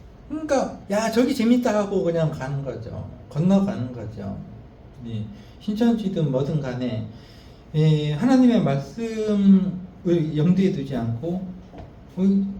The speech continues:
좀 저 자극적인 곳으로 흘러-, 흘러가는 거죠. 그래서 건너가는 겁니다. 다윗이 건너갔습니다.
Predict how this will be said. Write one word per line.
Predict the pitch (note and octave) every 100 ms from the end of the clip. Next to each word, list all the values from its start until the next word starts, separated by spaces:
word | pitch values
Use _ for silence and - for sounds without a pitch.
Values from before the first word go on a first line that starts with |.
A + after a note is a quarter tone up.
| - - -
좀 | A3+ A3+ G3
저 | G3
자극적인 | F3+ F3+ - C4 A#3+ G#3+ F#3
곳으로 | D3 D3+ C#3+ C3+ - - - - -
흘러-, | A3+
흘러가는 | G3 A3+ A#3 G3 C#3 C#3+
거죠. | C#3 A2+ A#2 G2+ G2 G2 - -
그래서 | D3 D3+ C#3+ F#3+ G3 - - - - -
건너가는 | E3 G3 G#3+ - G#2+ F#2+
겁니다. | F2 - -
다윗이 | C3+ F#3 G3 E3+
건너갔습니다. | C#3+ F#3 F#3+ - A2 - G2+ F#2+ - G3